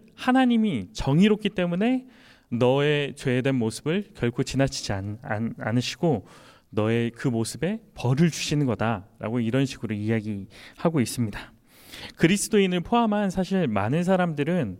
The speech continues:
어, 빌닷의 이런 이야기를 많이 신뢰하고 싶어합니다. 아, 그렇지 않나요? 우리 한번 어렸을 때 우리가 읽었던 동화들, 예, 혹은 어떤 신화에 나온 이야기들도 마찬가지입니다.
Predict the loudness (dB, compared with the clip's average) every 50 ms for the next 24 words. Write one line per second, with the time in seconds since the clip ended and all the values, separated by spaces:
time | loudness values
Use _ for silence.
0 | -14 -12 -10 -8 -8 -8 -8 -4 -2 0 2 2 2 2 0 0 2 2 2 0
1 | 2 0 0 0 2 2 0 0 0 -2 -8 -20 -20 -20 -20 -20 _ -4 -2 0
2 | 0 2 2 0 0 -2 0 0 2 2 4 4 4 4 4 2 0 0 0 -2
3 | -2 -2 -2 2 4 4 4 4 2 -2 -6 -14 -16 -20 _ _ _ _ _ _
4 | _ _ _ _ _ -16 -8 -2 -2 -2 -2 -2 -4 -4 -4 -4 -6 -6 -8 -8
5 | -12 -18 _ _ -20 -20 _ -6 -2 0 0 0 0 2 2 2 0 0 -4 -8
6 | -14 -20 -20 _ -4 0 2 2 2 2 2 0 -2 0 0 0 2 2 0 0
7 | 0 0 0 -2 -4 -4 -4 -4 -4 -2 -2 0 2 2 2 2 2 0 -2 -4
8 | -8 -14 _ _ _ _ _ _ -12 -10 -8 -8 -10 -12 _ _ -20 _ _ _
9 | -6 -2 0 2 2 2 2 0 -2 -8 -20 -20 _ _ -8 -8 -4 0 0 0
10 | 0 2 2 4 4 4 4 4 2 2 0 0 2 2 2 2 0 -2 -4 -6
11 | -4 -2 -2 0 0 0 -2 -2 -2 -2 -2 -2 -2 -2 -4 -8 -8 -10 -14 -18
12 | -20